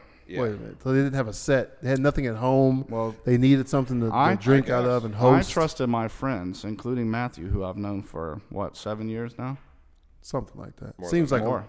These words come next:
Speaker 2: a, seems
Speaker 3: Eight.
Speaker 2: like a lot longer.
Speaker 3: Nine. Nine years now to watch my wine glass while I was hosting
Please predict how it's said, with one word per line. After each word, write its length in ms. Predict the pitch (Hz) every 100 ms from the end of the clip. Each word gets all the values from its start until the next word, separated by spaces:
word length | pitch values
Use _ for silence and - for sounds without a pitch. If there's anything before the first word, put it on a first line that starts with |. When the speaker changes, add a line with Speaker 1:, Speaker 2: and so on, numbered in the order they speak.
| -
Speaker 2:
a, 60 | -
seems 140 | 220
Speaker 3:
Eight. 80 | 185
Speaker 2:
like 80 | 143
a 20 |
lot 180 | 127 117
longer. 240 | 120 117 107
Speaker 3:
Nine. 160 | 110 123 - _ _ _ - _ _ -
Nine 300 | 110 131 117
years 280 | 123 117
now 220 | 101 85 87
to 80 | 104
watch 340 | 104 120 131
my 140 | 104 98
wine 300 | 104 135 135
glass 300 | 71 85 -
while 160 | 101 92
I 100 | 107
was 200 | 104 92
hosting 580 | - 127 - - 90